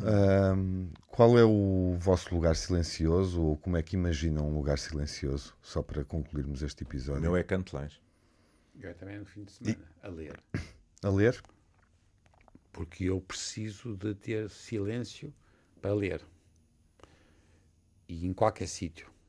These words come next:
Speaker 3: não é? Quer dizer, desde que eu possa ler, significa que o, o nível de silêncio é suficientemente bom para não me estar a dar cabo da vida.
Speaker 2: Eu
Speaker 3: É.
Speaker 2: consigo não fazer nada mesmo.
Speaker 1: Uhum.
Speaker 3: Eu não.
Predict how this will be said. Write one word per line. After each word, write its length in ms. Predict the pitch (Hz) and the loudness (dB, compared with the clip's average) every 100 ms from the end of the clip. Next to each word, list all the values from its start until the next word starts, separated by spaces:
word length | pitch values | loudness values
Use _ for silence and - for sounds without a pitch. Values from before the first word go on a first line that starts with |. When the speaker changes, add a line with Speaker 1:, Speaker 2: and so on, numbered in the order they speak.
| _ - | _ -14
Speaker 3:
não 100 | 82 | -10
é? 140 | 80 92 | -8 -8
Quer 160 | 101 | -8
dizer, 220 | 82 87 | -6 -6
desde 280 | 85 107 92 | -2 -4 -4
que 200 | - - | -8 -6
eu 300 | 101 90 80 - - _ - - - | -4 -4 -8 -14 -20 _ -18 -10 0
possa 460 | 107 92 - 90 | 2 2 -4 -6
ler, 480 | 85 87 92 95 123 - _ _ _ | -2 0 2 0 -4 -12 _ _ _
significa 840 | - - 101 104 98 110 101 - 104 - | -12 -6 -4 -2 -4 -6 -6 -6 -10 -6
que 360 | 110 110 120 - - _ _ _ _ - | -4 -4 -6 -12 -20 _ _ _ _ -4
o, 220 | 113 104 104 - | 0 0 -2 -2
o 100 | 104 | 2
nível 500 | 113 123 95 98 98 | 4 4 2 0 0
de 460 | 92 101 95 85 | -2 -4 -4 -6
silêncio 840 | - - 104 95 104 101 - - - | -10 -6 -4 -2 -4 -6 -10 -12 -10
é 140 | - 110 | -8 -8
suficientemente 580 | - 117 98 107 95 92 | -6 -8 -4 -4 -4 -6
bom 320 | 92 107 123 | -2 0 0
para 160 | - | -2
não 140 | 113 113 | -4 -4
me 80 | 101 | -6
estar 240 | - 113 | -6 -4
a 80 | 110 | -4
dar 160 | 113 | -6
cabo 240 | 110 110 101 | -4 -6 -4
da 100 | 117 | -6
vida. 320 | 98 80 82 - _ _ _ _ _ _ _ _ | -8 -12 -14 -20 _ _ _ _ _ _ _ _
Speaker 2:
Eu 100 | 110 | -2
Speaker 3:
É. 20 | 98 | 0
Speaker 2:
consigo 560 | 101 92 - 104 92 | -2 -4 -4 -6 -2
não 120 | 101 98 | -4 -4
fazer 280 | 92 73 | -6 -10
nada 200 | 67 73 - | -12 -16 -18
mesmo. 240 | - - _ _ _ _ 90 | -20 -20 _ _ _ _ -8
Speaker 1:
Uhum. 420 | 85 76 87 87 | -6 -4 -4 -4
Speaker 3:
Eu 100 | 82 | -6
não. 200 | 80 65 | -8 -10